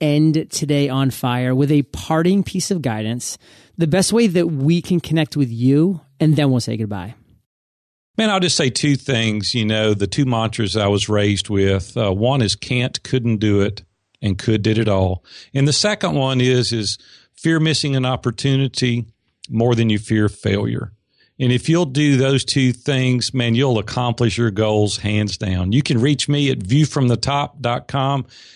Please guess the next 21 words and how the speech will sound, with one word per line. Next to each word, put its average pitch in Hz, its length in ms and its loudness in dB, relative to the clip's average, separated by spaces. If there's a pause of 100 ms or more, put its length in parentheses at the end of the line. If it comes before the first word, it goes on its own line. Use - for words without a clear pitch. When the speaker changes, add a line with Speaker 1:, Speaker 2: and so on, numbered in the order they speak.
(180)
Speaker 2:
Every 127 300 0
way 123 300 0
to 101 160 -10
find 113 320 -4
me 110 120 -4
is 101 180 -6
there, 117 340 0
and 107 260 -4
I 104 80 0
would 101 160 -2
love 104 360 0
to 98 380 -2
interact 98 540 0
with 95 180 -4
you. 101 120 -4
So 101 200 0
feel 131 220 -2
free 131 200 0
to 117 80 4
reach 104 300 2
out. 101 280 0